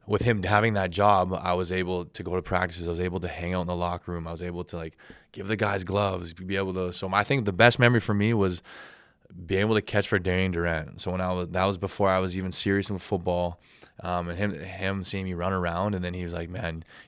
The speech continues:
you know, just keep working, keep sticking with it." And as a kid, when you hear that, right, from Darian Durant, especially at that time, that was, that was the, the heyday for him. Um, that, that me-, it meant a lot, right? And then, it, like I said, it's a full circle moment to be back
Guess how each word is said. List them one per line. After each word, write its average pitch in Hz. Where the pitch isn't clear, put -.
you 95
know, 98
just 95
keep 110
working, 104
keep 107
sticking 104
with 101
it." 104
And 92
as 92
a 90
kid, 110
when 101
you 95
hear 104
that, 85
right, 85
from 87
Darian 87
Durant, 85
especially 87
at 80
that 85
time, 87
that 85
was, 82
that 95
was 95
the, 87
the 85
heyday 90
for 85
him. 85
Um, 82
that, 90
that 90
me-, 98
it 90
meant 104
a 92
lot, 87
right? 92
And 92
then, 90
it, 92
like 92
I 90
said, 104
it's 92
a 90
full 101
circle 95
moment 90
to 87
be 87
back 87